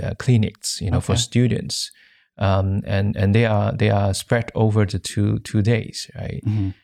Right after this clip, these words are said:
Speaker 1: And, uh, and in the past, some, some people just couldn't afford to go to every one of them, right?
Speaker 2: But now
Speaker 1: And
Speaker 2: they
Speaker 1: now
Speaker 2: can.
Speaker 1: they
Speaker 2: <laughs>
Speaker 1: could, right? Uh, they're sitting at their home, and then,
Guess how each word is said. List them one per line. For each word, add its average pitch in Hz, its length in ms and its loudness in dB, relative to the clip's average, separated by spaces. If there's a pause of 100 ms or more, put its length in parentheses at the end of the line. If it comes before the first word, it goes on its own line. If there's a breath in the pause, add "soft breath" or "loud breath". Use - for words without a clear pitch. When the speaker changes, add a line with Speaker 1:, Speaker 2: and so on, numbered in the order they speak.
Speaker 1:
And, 101 460 4
uh, 98 380 4
and 98 180 2
in 95 80 4
the 98 80 2
past, 117 380 0 (100)
some, 127 300 -2
some 117 160 0
people 113 240 4
just 107 280 -2
couldn't 107 360 2
afford - 460 -2
to 104 140 0
go 104 200 0
to 101 320 -2 (180)
every 104 220 2
one 98 200 2
of - 120 -8
them, - 180 -12
right? 80 320 -4 (300 soft breath)
Speaker 2:
But 113 80 0
now 104 100 4
Speaker 1:
And 101 100 4
Speaker 2:
they 110 40 6
Speaker 1:
now 127 240 4
Speaker 2:
can. 101 80 4
Speaker 1:
they 110 100 6
Speaker 2:
<laughs> 135 120 6
Speaker 1:
could, 147 220 6
right? 110 300 2
Uh, 104 240 2
they're 101 100 2
sitting 113 360 2
at 104 80 0
their 98 80 2
home, 110 500 0
and 101 180 2
then, 101 240 2